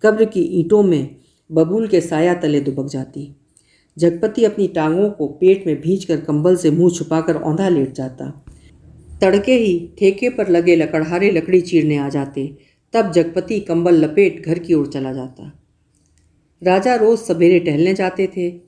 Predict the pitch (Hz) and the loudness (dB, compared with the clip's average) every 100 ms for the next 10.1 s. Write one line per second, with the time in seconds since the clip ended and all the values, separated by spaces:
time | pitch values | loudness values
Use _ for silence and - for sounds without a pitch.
0 | _ 180 196 202 175 156 147 147 143 135 | _ -4 -2 0 2 2 2 0 -2 -4
1 | 143 - 135 147 - _ _ _ _ _ | -6 -6 -8 -8 -12 _ _ _ _ _
2 | _ - 220 220 240 185 170 170 226 196 | _ 2 2 2 -2 2 2 0 -2 0
3 | 180 185 175 160 175 165 156 180 185 165 | -2 -2 -2 -2 -2 -2 -2 -2 -2 -4
4 | - 156 202 - 165 165 185 185 160 156 | 0 0 0 -2 -4 -2 -2 0 -4 0
5 | 151 180 165 151 156 165 156 160 151 143 | 4 6 6 4 2 2 2 2 2 0
6 | 143 151 156 180 160 156 147 143 139 202 | -4 -2 0 2 2 2 2 0 0 2
7 | 208 147 - - - - - 214 185 165 | 4 2 -2 -14 -20 -10 -2 2 2 2
8 | 165 202 196 170 165 156 156 156 196 160 | 4 4 2 0 0 -2 -4 -6 -6 -6
9 | 143 139 156 151 170 165 160 156 156 147 | -6 -6 -6 -4 -2 0 0 0 0 -2